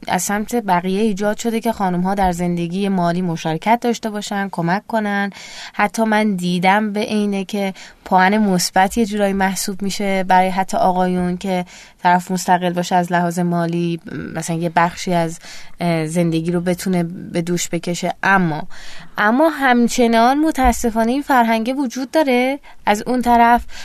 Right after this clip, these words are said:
که خانم‌ها همونطور که دارن بیرون کار می‌کنن، م-، اون وظایف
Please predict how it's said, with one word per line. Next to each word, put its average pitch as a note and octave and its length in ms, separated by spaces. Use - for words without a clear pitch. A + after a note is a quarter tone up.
که A#3+ 100
خانم‌ها A#3+ 460
همونطور D4 420
که B3 120
دارن G#3 240
بیرون G#3+ 240
کار G#3+ 220
می‌کنن، A3+ 720
م-، - 60
اون C4 420
وظایف G#3 800